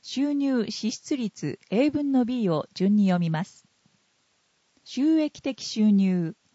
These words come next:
予算減額、A。七十七億二千三百六十四万九千円。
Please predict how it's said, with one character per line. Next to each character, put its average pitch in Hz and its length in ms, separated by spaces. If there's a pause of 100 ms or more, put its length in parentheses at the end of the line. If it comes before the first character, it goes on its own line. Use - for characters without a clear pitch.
(280)
予 214 100
算 302 280
減 277 220
額、 190 380 (220)
A。 170 360 (460)
七 277 260
十 226 200
七 202 280
億 175 300
二 196 140
千 311 240
三 247 200
百 208 240
六 269 240
十 233 200
四 220 240
万 180 200
九 180 200
千 170 320
円。 160 260